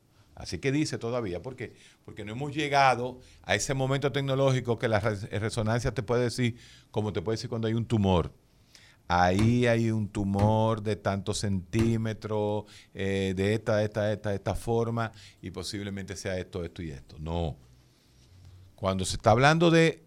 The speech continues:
espectroscopías funcionales, tú lo más que puedes decir es, "En este momento hay una actividad de todo el sistema espinotalámico.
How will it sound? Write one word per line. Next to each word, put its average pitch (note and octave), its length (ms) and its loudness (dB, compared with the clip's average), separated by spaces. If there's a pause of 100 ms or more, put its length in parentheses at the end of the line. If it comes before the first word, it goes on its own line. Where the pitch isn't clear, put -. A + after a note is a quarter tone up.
espectroscopías A#2+ 1080 4
funcionales, D3+ 840 2
tú B2 80 -6
lo A#2 120 -2
más B2+ 160 -2
que C#3 100 -6
puedes C#3+ 260 -2
decir D3 360 0
es, B2+ 160 0 (840)
"En C3+ 180 -2
este D#3+ 200 -2
momento E3+ 380 -2
hay D3+ 80 2
una D3+ 320 4
actividad C3+ 1120 2
de A#2 320 -4
todo D3 720 0
el C3 80 -4
sistema C3 400 -4
espinotalámico. A#2 1040 0